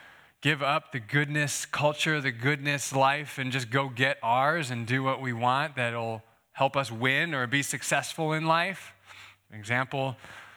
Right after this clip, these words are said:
I can make a lot more money cheating in business practices, right? And probably not get caught. You can get away with it. You know the loopholes, all that stuff. Don't do it, because Jesus' way is the best way, and we trust that. And the goodness culture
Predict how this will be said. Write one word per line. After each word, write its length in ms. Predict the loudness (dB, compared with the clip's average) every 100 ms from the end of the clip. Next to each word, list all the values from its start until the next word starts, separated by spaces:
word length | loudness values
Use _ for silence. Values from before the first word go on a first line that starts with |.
| -20 _ _
I 60 | -8
can 120 | -2
make 140 | 0 2
a 60 |
lot 220 | 2 2
more 140 | 0 2
money 280 | 2 0 -2
cheating 420 | -2 0 0 -2
in 100 | 0
business 360 | -2 -2 -6
practices, 800 | 2 2 2 -4 -2 -2 -2 -8 -14 -20 _
right? 340 | 0 0 0 -4 -14 _ _ _ _ -12
And 160 | -6
probably 320 | 2 4 4 2
not 240 | 0 -2
get 160 | -6 0
caught. 420 | 4 4 2 0
You 80 | -6
can 100 | -2
get 120 | 2
away 240 | 2 2
with 160 | 0 0
it. 180 | 0 0
You 100 | 0
know 200 | 0 2
the 80 | 2
loopholes, 540 | 0 2 2 2 2
all 220 | 2 4
that 160 | 4 0
stuff. 260 | 0 0 -2
Don't 240 | 0 0 0
do 220 | 2 4
it, 220 | 4 0 -8 -20 -20 _
because 260 | -2 -2 0
Jesus' 360 | 0 0 0
way 240 | 2 2 0
is 100 | 0
the 80 |
best 260 | 0 0 0
way, 400 | 2 4 2 -2
and 140 | -6 -4
we 100 | 0
trust 380 | 0 0 -2
that. 340 | -4 -4 -4 -14 _ _ _
And 160 | -6 -2
the 80 | -2
goodness 680 | 0 -2 0 -4 -4 -8 -12 -20 _ -4
culture 600 | -2 0 -2 -2 -2